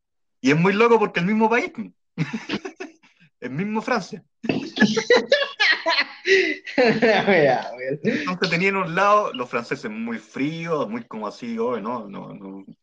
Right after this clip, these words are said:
Speaker 1: no, no, no pienso hablar contigo porque no te conozco".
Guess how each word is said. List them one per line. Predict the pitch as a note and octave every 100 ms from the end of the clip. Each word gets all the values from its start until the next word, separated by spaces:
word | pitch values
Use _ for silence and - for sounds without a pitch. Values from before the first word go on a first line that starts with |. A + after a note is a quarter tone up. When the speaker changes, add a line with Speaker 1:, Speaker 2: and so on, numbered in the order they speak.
| _ _
Speaker 1:
no, | G#2 G2+ G2
no, | F#2+ G2 G2+
no | G#2+ G#2
pienso | B2 C3 C3
hablar | C#3 C#3
contigo | C3 - C#3+
porque | C3+ B2+
no | A#2+
te | A2+
conozco". | G#2+ B2+ C#3 G3+